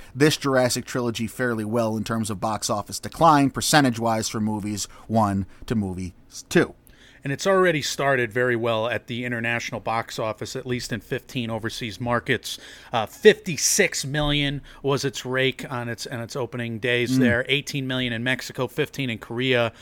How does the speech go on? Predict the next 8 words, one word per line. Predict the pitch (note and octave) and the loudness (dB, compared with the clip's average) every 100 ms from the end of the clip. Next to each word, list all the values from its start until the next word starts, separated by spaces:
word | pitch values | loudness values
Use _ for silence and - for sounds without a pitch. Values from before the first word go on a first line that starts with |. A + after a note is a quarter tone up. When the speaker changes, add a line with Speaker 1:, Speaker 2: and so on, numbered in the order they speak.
| - - | -20 -10
Speaker 2:
And | A#2 A2 | -8 -2
Deadline | D3 C#3 C3+ C3+ B2+ A#2+ | 2 2 0 -2 0 -2
says | - C#3 B2+ A#2 | -2 0 0 0
it's | D3+ - | -8 -8
tracking | - - D3 D#3 D#3+ C#3 B2+ - | -6 2 4 4 4 -2 -4 -4
overseas | D3 B2+ B2 - C#3+ B2 A2+ - - - | -4 -2 -2 -2 -4 -2 -4 -8 -16 -12
one | A#2 D3 E3+ D#3+ | 0 2 2 0
percent | - D3+ - D3+ D3 B2+ | -4 -4 -4 -4 -4 -6